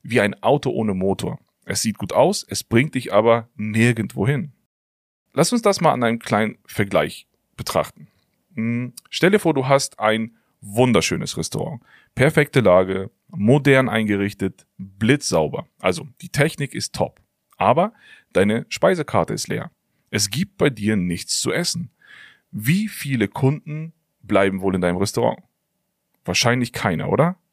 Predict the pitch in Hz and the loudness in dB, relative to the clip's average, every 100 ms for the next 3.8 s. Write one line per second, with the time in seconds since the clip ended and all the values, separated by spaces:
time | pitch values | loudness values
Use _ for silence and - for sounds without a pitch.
0 | _ _ - _ - 98 101 98 107 131 | _ _ -20 _ -10 -4 0 2 4 4
1 | 160 143 104 113 123 - - 98 - - | 4 2 2 2 0 -6 -6 -8 -8 -10
2 | 80 - - 139 135 - 117 - 90 101 | -10 -12 -6 -4 -4 -4 -8 -4 -2 -2
3 | 85 - - 95 87 - - | -4 -10 -2 0 0 -2 -8